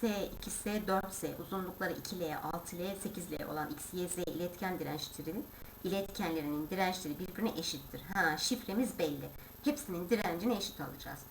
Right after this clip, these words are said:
Şimdi genel formülü şuraya yazıyorum. Rho eşittir,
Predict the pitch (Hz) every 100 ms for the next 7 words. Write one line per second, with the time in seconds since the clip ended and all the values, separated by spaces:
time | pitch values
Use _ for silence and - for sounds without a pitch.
0 | - - - - - 214 190 - 226 240
1 | 262 240 220 202 226 - 214 202 170 -
2 | - - - - - - 190 180 151 170
3 | - 180 - - - 143 156 214